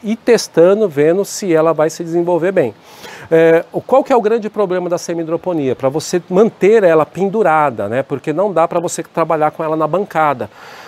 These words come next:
Ah, porque as folhas crescem pendentes, é muito difícil isso. Então você tem que tomar um cuidado com isso.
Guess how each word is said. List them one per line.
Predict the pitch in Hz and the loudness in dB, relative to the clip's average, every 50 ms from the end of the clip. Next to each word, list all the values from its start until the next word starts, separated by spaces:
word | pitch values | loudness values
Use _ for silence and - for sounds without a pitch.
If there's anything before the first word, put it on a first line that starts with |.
| - - | -10 -2
Ah, | 143 147 156 156 151 147 147 147 147 143 143 143 139 - - | 0 2 4 4 4 4 4 4 4 2 2 2 0 0 0
porque | - 190 185 - - | -2 -2 -2 0 0
as | 165 135 - - | 0 0 0 -2
folhas | - 143 151 151 170 170 - - | 0 2 2 4 2 2 -2 -4
crescem | - 156 147 151 165 160 - 180 165 | -4 0 0 0 0 -2 -4 -6 -6
pendentes, | - 185 180 170 147 143 147 156 165 170 160 - - | -4 -4 -4 -2 -2 0 0 0 0 -2 -4 -4 -4
é | 156 139 | -4 -2
muito | 139 151 170 - 180 | 0 -2 -2 -4 -6
difícil | 160 175 170 - - 190 196 196 - - - 208 | -10 -10 -12 -8 -6 -6 -6 -6 -6 -6 -6 -4
isso. | 170 139 120 - - | -4 -4 -6 -6 -6
Então | 123 110 135 | -4 -4 -2
você | 131 135 147 | -4 -4 -2
tem | - 170 160 | -2 -2 -2
que | - | 0
tomar | 170 170 170 | 0 2 2
um | 170 | 0
cuidado | 165 185 175 156 160 165 165 - | 0 -2 -2 0 0 0 0 0
com | - 233 214 | -2 0 0
isso. | 156 - - - | 0 0 -2 -8